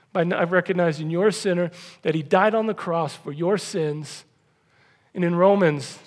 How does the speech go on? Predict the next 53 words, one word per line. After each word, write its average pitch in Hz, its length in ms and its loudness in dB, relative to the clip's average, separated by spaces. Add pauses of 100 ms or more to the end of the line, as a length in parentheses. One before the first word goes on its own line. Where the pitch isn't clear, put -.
the 160 60 -16
book 170 220 -6
that 180 140 2
we've 165 200 -6
been 170 280 -2
looking 180 260 -2
at 170 120 0
a 165 40 0
lot 175 180 4
of 165 60 -6
scriptures 175 380 -6
in 165 120 -4
lately, 165 460 0 (640)
it 131 60 -16
says, 156 220 -4
"When 156 100 -2
you 160 60 -6
confess 180 480 -6
that 185 160 -4
with 180 140 -8
your 185 80 -6
mouth 170 260 -2
and 143 100 -8
believe 160 300 -6
that 165 180 -4
in 156 100 -8
your 151 140 -8
heart, 143 360 -8 (640)
that 156 120 -8
he 165 80 -8
died 185 340 0
for - 180 -8
you 156 560 -6 (460)
and 180 80 -8
he 180 60 -8
gave 175 180 -4
his 156 180 -8
life 160 220 -4
for - 140 -14
you," 147 320 -8 (800)
it 127 80 -8
says 139 260 -6
you 156 100 -4
will 151 200 -4
be 143 160 -8
saved, 135 360 -4
saved 151 260 -4
from 151 120 -10
the 135 40 -10
consequences 135 720 -12
of 127 140 -12
your 131 80 -12
sin. 135 380 -10